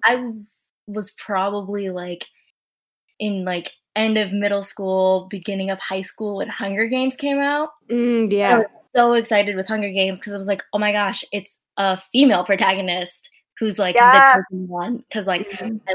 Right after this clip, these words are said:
Speaker 1: loved Harry Potter and everything, and, like, but I was like, "You know, he's a dude, like, sometimes I can't relate to, like, what dudes are feeling," and just, like, being able to relate to all of these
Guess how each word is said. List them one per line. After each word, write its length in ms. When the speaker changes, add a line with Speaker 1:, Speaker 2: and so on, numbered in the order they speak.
Speaker 1:
loved 140
Harry 240
Potter 280
and 160
everything, 720
and, 340
like, 380
but 100
I 120
was 140
like, 340
"You 140
know, 240
he's 180
a 80
dude, 400
like, 180
sometimes 440
I 80
can't 220
relate 380
to, 280
like, 220
what 240
dudes 240
are 100
feeling," 640
and 440
just, 200
like, 180
being 240
able 260
to 160
relate 560
to 180
all 240
of 140
these 340